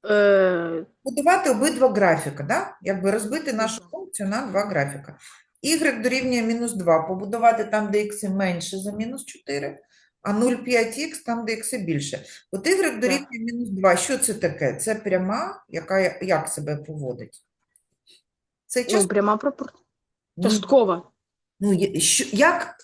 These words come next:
Speaker 2: я-, особливість графіка в чому полягає?
Speaker 1: Ну, те, що він паралельний, е, до
Speaker 2: Паралельний вісі О ікс. Ось це я і хотіла почути.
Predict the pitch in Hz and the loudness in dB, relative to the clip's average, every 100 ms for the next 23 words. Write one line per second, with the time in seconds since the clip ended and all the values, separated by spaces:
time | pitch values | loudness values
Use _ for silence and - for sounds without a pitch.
0 | _ 233 - 233 233 254 339 262 220 214 | _ 2 2 6 4 6 4 4 2 4
1 | 247 175 180 165 - 240 190 170 - 156 | 6 6 0 -8 -8 -6 -4 -4 -4 -6
2 | 151 135 - - - - - _ _ _ | -6 -8 -12 -14 -16 -18 -20 _ _ _
3 | _ _ _ _ _ - _ _ _ _ | _ _ _ _ _ -20 _ _ _ _
4 | _ - _ - 294 320 339 311 277 311 | _ -20 _ 2 4 6 6 6 6 4
5 | 294 269 262 254 247 208 196 - _ _ | 6 6 6 4 2 0 -4 -10 _ _
6 | _ _ _ _ _ _ - 196 185 185 | _ _ _ _ _ _ -6 -4 -2 -2
7 | 175 180 214 214 208 190 196 190 202 294 | -4 -2 0 2 2 0 -4 -4 2 4
8 | 359 381 381 339 247 - - 262 311 226 | 2 -2 -2 -2 0 0 0 2 2 4
9 | 190 190 - 214 - 381 381 277 339 - | 2 0 -2 -4 -2 0 2 4 2 -2
10 | - 285 311 294 254 - 208 190 - 180 | -6 -6 -6 -6 -8 -10 -8 -8 -6 -8